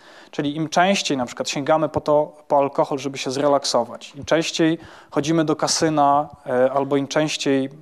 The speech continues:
gramy w pokera z kolegami po to, żeby zrelaksować się, e, tym bardziej automatyzujemy tego rodzaju czynność. Czyli jakby ta droga, taka psychologiczna droga od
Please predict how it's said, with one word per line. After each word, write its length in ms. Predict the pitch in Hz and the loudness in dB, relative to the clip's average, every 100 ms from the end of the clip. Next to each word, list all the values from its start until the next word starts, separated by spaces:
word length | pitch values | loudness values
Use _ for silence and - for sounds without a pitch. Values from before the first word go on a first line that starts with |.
| 143 | -10
gramy 280 | 139 143 143 | -2 0 -2
w 80 | |
pokera 420 | - - 156 156 131 | -4 0 2 2 0
z 100 | - | -4
kolegami 460 | 127 131 139 131 | -4 0 0 0
po 100 | 123 | -8
to, 120 | - | -10
żeby 380 | 131 135 135 135 135 - - - | -6 -4 -2 -2 -4 -18 -18 -6
zrelaksować 720 | 131 151 147 - 135 123 123 | 0 2 2 2 2 2 -2
się, 320 | - 180 240 247 - - - - - | 0 2 2 -2 -18 -20 -20 -20 0
e, 280 | 139 143 151 | 4 4 2
tym 340 | - 190 196 - - _ _ _ _ - _ | 0 0 0 -6 -20 _ _ _ _ -20 _
bardziej 380 | 147 185 180 180 | 2 2 2 0
automatyzujemy 800 | 170 185 180 180 156 190 180 131 | 2 2 2 2 2 4 4 2
tego 220 | 131 131 | -2 -2
rodzaju 340 | 131 131 123 | 0 2 0
czynność. 640 | - 139 127 110 - - - | -2 -4 -4 -8 -16 -20 -10
Czyli 200 | 143 147 | -6 0
jakby 280 | 147 143 143 | 0 0 -2
ta 200 | 147 131 | 0 0
droga, 640 | 127 156 202 202 139 123 - | 2 4 4 4 4 2 -2
taka 200 | - - | -12 -10
psychologiczna 760 | - - 151 147 185 - 160 | -8 0 2 2 -2 -2 0
droga 400 | 143 160 165 151 | 2 2 4 2
od 360 | - 165 - - | 4 0 0 -14